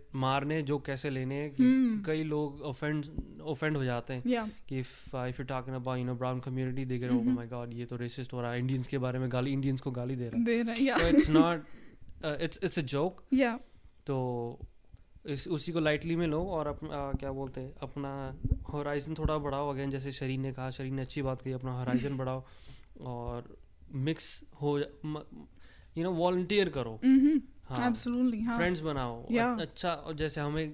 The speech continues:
Speaker 1: India में हमारा होता है ना कि एक image बना देते हैं
Speaker 2: हम्म।
Speaker 1: कि ये ऐसा color वाला ऐसा ही है।
Speaker 2: हम्म, right।
Speaker 1: वो different। जैसे अब मैं India से पहली बार आया था, तो I was
Speaker 2: हम्म।
Speaker 1: so scared of,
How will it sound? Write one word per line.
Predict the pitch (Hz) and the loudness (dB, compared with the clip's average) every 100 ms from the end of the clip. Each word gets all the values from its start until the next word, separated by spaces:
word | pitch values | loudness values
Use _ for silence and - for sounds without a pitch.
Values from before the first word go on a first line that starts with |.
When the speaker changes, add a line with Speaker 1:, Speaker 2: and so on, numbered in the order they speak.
| - | -6
Speaker 1:
India | 160 147 147 151 | -6 -4 -2 -2
में | 147 | -2
हमारा | 139 139 143 | -2 -2 -2
होता | 139 127 123 | -4 -6 -6
है | 139 | -6
ना | 156 | -6
कि | 160 | 0
एक | 135 135 | 0 2
image | 135 131 | 0 0
बना | 127 127 | 0 0
देते | 127 254 269 | 4 4 8
हैं | 269 | 10
Speaker 2:
हम्म। | 262 247 214 | 10 10 4
Speaker 1:
कि | 185 139 135 127 123 131 - - - - - | -2 -4 -2 -2 -4 -8 -14 -14 -14 -16 -12
ये | 127 135 139 - - - - - - | -4 0 0 -2 -8 -16 -20 -20 -4
ऐसा | 143 131 156 | -2 0 -2
color | 156 147 143 | 0 0 2
वाला | 139 135 156 | 0 0 0
ऐसा | 143 131 147 | 0 0 2
ही | 147 143 | 2 2
है। | 113 165 | 2 8
Speaker 2:
हम्म, | 277 285 269 254 | 8 8 4 2
right। | 240 262 151 | 2 2 2
Speaker 1:
वो | 160 | 2
different। | 151 147 165 135 | 2 2 2 0
जैसे | 127 143 151 | 0 -2 -2
अब | |
मैं | 135 139 139 | -2 -2 -2
India | 135 131 139 139 | -2 -2 -2 -4
से | 127 139 | -4 -6
पहली | 131 120 123 127 | -4 -6 -4 -2
बार | 127 | -2
आया | 117 117 117 | -2 -4 -6
था, | 120 | -10
तो | 113 131 | -10 0
I | |
was | 120 | 2
Speaker 2:
हम्म। | - 110 | 2 0
Speaker 1:
so | - 139 131 | -4 -6 -6
scared | 135 127 | -6 -6
of, | 127 | -4